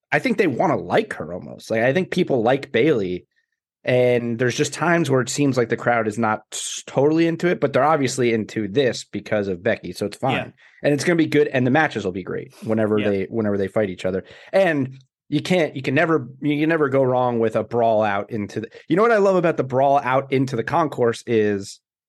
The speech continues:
Speaker 1: how do the fans in the concourse know that there's gonna be a, there's a, there's a obviously separation of fans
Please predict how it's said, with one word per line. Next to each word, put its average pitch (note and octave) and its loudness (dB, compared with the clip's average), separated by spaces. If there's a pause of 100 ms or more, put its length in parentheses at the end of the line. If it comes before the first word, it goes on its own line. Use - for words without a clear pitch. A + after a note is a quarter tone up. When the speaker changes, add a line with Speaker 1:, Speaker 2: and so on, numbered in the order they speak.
(260)
Speaker 1:
how G2+ -4
do G#2+ 0
the A#2 2
fans B2 0
in A#2+ -4
the G#2+ -6
concourse A2+ -2
know G#2+ 2
that G#2+ 0
there's G#2 -2
gonna G#2+ -2
be G#2+ 0
a, G#2 0
there's B2+ 0
a, A#2 2 (280)
there's A#2+ 0
a G#2+ 2 (260)
obviously C#3+ 0
separation C3+ 0
of A2 -2
fans A#2+ 0